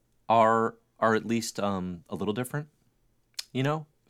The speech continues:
uh, for what we've been getting for Decimation. But, um, yeah, I don't, I, this run I think is, has had a kind of an outsized celebration that I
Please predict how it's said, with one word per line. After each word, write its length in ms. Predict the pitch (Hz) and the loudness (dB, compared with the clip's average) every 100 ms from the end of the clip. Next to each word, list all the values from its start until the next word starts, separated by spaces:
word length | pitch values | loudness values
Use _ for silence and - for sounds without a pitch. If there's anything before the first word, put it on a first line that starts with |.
| _ - | _ -4
uh, 220 | 110 107 | 0 0
for 160 | - 120 | -2 -4
what 160 | 117 | -2
we've 140 | 120 117 | -4 -4
been 120 | 127 | -4
getting 180 | 120 123 | -4 -6
for 120 | - | -6
Decimation. 640 | 120 120 120 120 - 135 - _ _ _ _ _ _ _ _ | -6 -6 -8 -10 -10 -14 -16 _ _ _ _ _ _ _ _
But, 220 | - 110 | -2 0
um, 480 | 101 95 90 87 85 - - _ _ _ _ - | 0 0 -2 -4 -8 -12 -20 _ _ _ _ 0
yeah, 160 | 165 - | 0 2
I 80 | 170 | 2
don't, 240 | 185 160 - | 2 2 0
I, 100 | 131 - | -2 -2
this 320 | 139 151 151 | -4 -2 0
run 160 | 175 165 | 0 0
I 80 | |
think 240 | 127 131 117 | -2 -4 -4
is, 240 | 101 - _ | -4 -6 _
has 300 | 90 107 95 101 | -6 -4 -4 -6
had 220 | 104 104 | -2 -2
a 100 | 95 | -2
kind 220 | - 117 | -4 -4
of 80 | 117 | -4
an 100 | 95 - | -8 -8
outsized 960 | 90 95 - 95 85 78 76 71 - - _ _ _ _ _ _ _ _ _ | -8 -8 -4 -2 -2 -2 -10 -14 -18 -20 _ _ _ _ _ _ _ _ _
celebration 1400 | - - - - 98 92 90 - 80 85 92 - 156 165 156 | -12 -8 -6 -2 0 0 -4 -8 -8 -6 -6 -4 -4 -4 -4
that 120 | 110 | -2
I 160 | 95 | -2